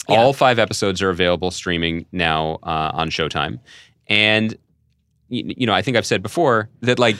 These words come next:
Speaker 2: I'm, I'm watching my brain change in real time into how I'm watching shows. And before we even get into the merits and the performance, I was watching the show for its production values and its design and its editing and its directing, and it is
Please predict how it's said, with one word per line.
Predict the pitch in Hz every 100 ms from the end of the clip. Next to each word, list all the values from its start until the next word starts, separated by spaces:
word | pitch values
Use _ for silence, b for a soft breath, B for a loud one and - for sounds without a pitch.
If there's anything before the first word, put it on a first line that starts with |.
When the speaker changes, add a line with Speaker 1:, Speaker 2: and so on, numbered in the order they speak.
| -
Speaker 2:
I'm, | 120 117
I'm | 117 113 107 107
watching | 120 127 139
my | 113 104
brain | 101 101 98 98 82
change | 104 92 90
in | 92 90
real | 90 82
time | 101 90 85
into | 85 85
how | 92
I'm | 82
watching | 80 76 78
shows. | - 76 69 - -
And | 85 80 80 76 - _ _ _ _ -
before | 90 135 131
we | 123
even | 101
get | 101 101
into | 113 110
the | 101
merits | 92 90 90 87
and |
the | 82
performance, | 87 120 110 87 82 - _ _ _ -
I | 110
was | 117
watching | 107 101 110
the | 92
show | - 90
for | 85 87
its | -
production | 87 85 90
values | 82 80 82 85
and | 80
its | -
design | 85 80 76 78 80
and | -
its | 78 -
editing | 82 80 80 -
and | 78
its | 73
directing, | - 78 76 85 -
and | 85
it | 80
is | 73